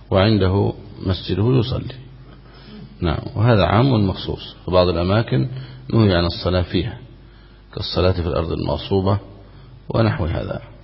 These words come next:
نعم. <coughs> والصلاة في مبارك الإبل وأعطان الإبل نهى عنها النبي عليه الصلاة والسلام،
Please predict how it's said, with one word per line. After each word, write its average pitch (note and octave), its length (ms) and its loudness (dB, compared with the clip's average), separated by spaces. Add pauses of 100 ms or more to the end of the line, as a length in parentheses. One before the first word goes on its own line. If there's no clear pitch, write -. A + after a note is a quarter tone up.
(760)
نعم. D#2+ 180 -4 (1500)
<coughs> - 1600 -8
والصلاة F#2+ 360 0
في E2+ 400 -4 (1200)
مبارك F2+ 380 2 (320)
الإبل F#2 540 2 (240)
وأعطان F2 480 0
الإبل F#2 520 2 (680)
نهى F2+ 220 2
عنها F2 220 2
النبي E2+ 320 2
عليه E2 140 2
الصلاة F#2 320 -4
والسلام، G#2+ 580 -2